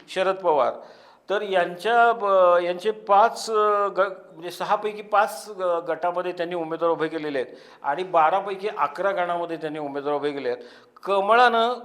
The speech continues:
कमळ म्हणजे भारतीय जनता पार्टीनं फक्त दोन, सहापैकी दोन गटामध्ये उमेदवार उभे केलेले आहेत.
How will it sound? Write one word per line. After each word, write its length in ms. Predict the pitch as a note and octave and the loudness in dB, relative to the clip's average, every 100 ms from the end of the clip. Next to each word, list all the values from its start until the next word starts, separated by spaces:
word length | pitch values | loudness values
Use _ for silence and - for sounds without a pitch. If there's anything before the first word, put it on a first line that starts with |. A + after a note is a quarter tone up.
| - _ | -18 _
कमळ 300 | F3+ F#3+ A#3+ | -2 2 2
म्हणजे 240 | A3 G3+ G#3+ | 2 0 -2
भारतीय 320 | G3 D#3+ A3 | -2 -2 -6
जनता 280 | G#3+ - G#3+ | -8 -4 -2
पार्टीनं 420 | G3+ F3 F#3 F#3 G#3 - - - - | -2 -2 -2 -2 -4 -12 -20 -20 -14
फक्त 260 | G#3 - | -8 2
दोन, 520 | A#3+ - - A#3+ B3+ | 2 2 0 2 2
सहापैकी 560 | G#3 F#3+ F3+ G3+ G#3 A3+ | 0 -6 -8 -8 -10 -12
दोन 300 | G3 G#3 A#3+ | -6 -2 0
गटामध्ये 460 | G#3 F#3+ F#3 F3+ F3+ | -2 -2 -4 -4 -8
उमेदवार 340 | F3 E3 E3 | -8 -4 -4
उभे 180 | D#3+ D#3 | -2 -4
केलेले 360 | D#3+ D3+ D3+ | -6 -6 -2
आहेत. 140 | C3 | -2